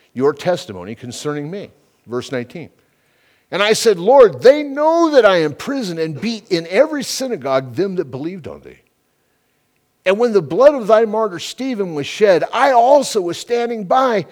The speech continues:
and consenting unto his death and kept the raiment of them that slew him."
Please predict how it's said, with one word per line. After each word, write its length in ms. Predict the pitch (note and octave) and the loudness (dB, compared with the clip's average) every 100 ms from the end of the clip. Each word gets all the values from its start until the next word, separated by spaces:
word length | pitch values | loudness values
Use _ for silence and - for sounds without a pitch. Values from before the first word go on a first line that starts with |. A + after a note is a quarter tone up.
| - - | -20 -4
and 180 | G#3+ A3 | -4 -2
consenting 760 | A3 F#3 - C#4 D4 A#3 G#3+ | -6 -6 -8 -8 -6 -6 -6
unto 220 | A3 G#3 | -6 -4
his 280 | F3 G3+ C#3+ | -2 -2 -2
death 460 | - A3 D#3 A2 - _ _ | 0 4 4 0 -16 _ _
and 200 | D3+ D#3 | -10 -10
kept 280 | - F#3+ F3 | -4 -4 -4
the 80 | C#3 | -10
raiment 400 | A#2+ F3 C3 F#2 | -10 -12 -12 -14
of 80 | F2 | -14
them 160 | G2 | -14
that 100 | G2+ | -14
slew 280 | - - A#2+ | -18 -12 -12
him." 200 | E2 C2+ | -12 -20